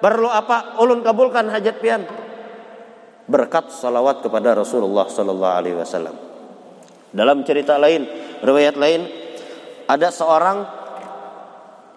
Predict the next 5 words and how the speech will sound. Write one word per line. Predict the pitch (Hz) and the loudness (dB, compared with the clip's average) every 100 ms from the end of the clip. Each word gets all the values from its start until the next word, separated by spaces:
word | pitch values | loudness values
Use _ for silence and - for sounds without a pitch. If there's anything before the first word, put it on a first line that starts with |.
| - _ _ - - _ _ _ _ _ _ _ - | -20 _ _ -20 -20 _ _ _ _ _ _ _ -2
ada | 123 151 | 2 2
seseorang | 147 156 151 160 190 190 | 0 2 4 4 2 0
berangkat | 151 165 156 160 | 2 2 2 -4
haji. | 175 156 120 - - - - - - - - - - - - | -4 -8 -10 -12 -14 -16 -18 -18 -20 -20 -20 -20 -20 -10 0
Dan | 202 | 2